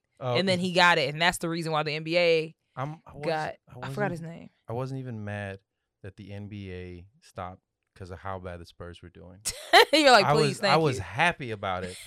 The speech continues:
Speaker 2: <laughs> Well, now they're still gonna do it. They're just not gonna have an audience, which is gonna be
Speaker 1: No,
Speaker 2: so
Speaker 1: no, it's,
Speaker 2: weird.
Speaker 1: it's
Speaker 2: No, now they're done, done?
Speaker 1: Yeah, they're done, done.
Speaker 2: Oh,
Speaker 1: It's, it's,
Speaker 2: okay.
Speaker 1: it's, so
Speaker 2: I
Speaker 1: they,
Speaker 2: thought
Speaker 1: they
Speaker 2: they were gonna, I wanted them to play without the audience, 'cause
Speaker 1: No,
Speaker 2: it is,
Speaker 1: LeBron was like, "Nah, I can't.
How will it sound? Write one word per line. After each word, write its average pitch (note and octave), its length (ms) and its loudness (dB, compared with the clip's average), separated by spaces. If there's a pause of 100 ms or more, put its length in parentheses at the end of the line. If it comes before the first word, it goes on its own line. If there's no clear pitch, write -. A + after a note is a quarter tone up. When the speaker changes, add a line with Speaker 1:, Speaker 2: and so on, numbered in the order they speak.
(120)
Speaker 2:
<laughs> - 240 -16
Well, G#3+ 100 8
now A#3+ 140 8
they're D#4 100 2
still C#4+ 180 0
gonna A3 200 0
do G3 180 2
it. F#3+ 60 2
They're F3+ 100 0
just F#3 140 -2
not F#3+ 80 4
gonna F3+ 140 0
have F3 120 4
an D#3 80 -6
audience, D3+ 500 2
which E3 120 -4
is E3+ 80 -8
gonna F3 160 -6
be D#3+ 80 -6
Speaker 1:
No, - 20 -6
Speaker 2:
so - 320 -2
Speaker 1:
no, F#3+ 380 10
it's, E3+ 80 0
Speaker 2:
weird. E3 300 -2
Speaker 1:
it's C#3 60 -4
Speaker 2:
No, A3 120 10
now A3 240 8
they're G#3+ 120 4
done, G3+ 260 6
done? B3 360 2
Speaker 1:
Yeah, D3 220 2
they're B2 120 -4
done, C3 200 -6
done. F2 200 -8
Speaker 2:
Oh, F3+ 140 8
Speaker 1:
It's, D#3 60 0
it's, A#2 80 0
Speaker 2:
okay. C#3+ 160 4
Speaker 1:
it's, - 180 -6
so C3 100 0
Speaker 2:
I D#3+ 100 4
Speaker 1:
they, - 40 -2
Speaker 2:
thought F#3+ 160 6
Speaker 1:
they G3 80 4
Speaker 2:
they F#3 60 4
were F3 80 2
gonna, D#3+ 300 -2 (180)
I F3+ 100 6
wanted G3 320 -2
them F3+ 140 -4
to D#3+ 80 -8
play F3+ 240 2
without D#3 400 2
the C#3+ 240 -6 (360)
audience, D#3+ 480 0
'cause C3 100 -6 (140)
Speaker 1:
No, A2+ 60 0
Speaker 2:
it A2+ 60 -2
is, - 40 -4
Speaker 1:
LeBron B2+ 200 -2
was A2 160 -8
like, F#2+ 260 -8
"Nah, F#2 200 -8
I F#2 80 -10
can't. F2 320 -14